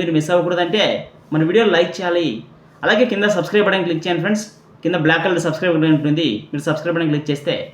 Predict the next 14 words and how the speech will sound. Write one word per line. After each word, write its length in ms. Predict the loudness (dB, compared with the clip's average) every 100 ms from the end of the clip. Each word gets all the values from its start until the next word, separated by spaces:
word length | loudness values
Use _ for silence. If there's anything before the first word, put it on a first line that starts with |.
| -20 -4
మన 100 | 0 2
ఛానల్ 220 | 2 0
గురించి 180 | 0 -4
వచ్చేటువంటి 380 | -4 -4 -2 -2
అప్డేట్స్ 340 | -2 -2 -2 -2
అన్నీ 180 | -2 -4 -6 -10 -20 _ -4
ప్రతిరోజు 400 | -2 0 0 2 0
మీరు 140 | 0 0
మిస్ 140 | 0
అవ్వకుండా 260 | 0 2 0
తెలుసుకోవచ్చు. 480 | -2 -6 -10 -10 -18 -20 _ -20 _ _ -20 -20 _ -20 -20 _ -20 -20 -20 -20 -20 -20 -20 -14 -8
ఇక 80 | -2 0
మన 80 | 2 2
మెయిన్ 180 | 4